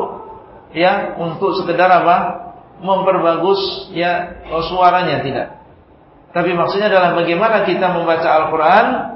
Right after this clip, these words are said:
sama dengan cara Rasulullah sallallahu alaihi wasallam membaca Al-Quran. Dengungnya,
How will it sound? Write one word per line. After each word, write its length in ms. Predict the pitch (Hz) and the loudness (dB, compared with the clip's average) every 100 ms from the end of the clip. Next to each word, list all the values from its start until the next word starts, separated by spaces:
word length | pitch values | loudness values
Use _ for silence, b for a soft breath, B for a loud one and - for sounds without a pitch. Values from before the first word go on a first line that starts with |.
| - - _ - | -16 -20 _ -8
sama 400 | 175 170 202 196 165 | -2 0 0 0 -2
dengan 320 | 170 175 156 | -2 -4 0
cara 320 | 185 190 175 | 4 4 4
Rasulullah 400 | 214 - 180 165 | 2 0 0 0
sallallahu 460 | 165 160 151 165 180 151 | 0 -2 0 0 2 0
alaihi 120 | 147 | 0
wasallam 240 | 156 170 170 | 0 0 0
membaca 320 | 151 147 160 185 - - - - | 0 0 2 2 2 -4 -10 -10
Al-Quran. 600 | 147 143 143 139 131 127 127 123 | -6 -4 -2 0 0 0 -4 -8
Dengungnya, 680 | 143 165 165 160 151 143 139 | -8 -6 -4 -4 -4 -6 -4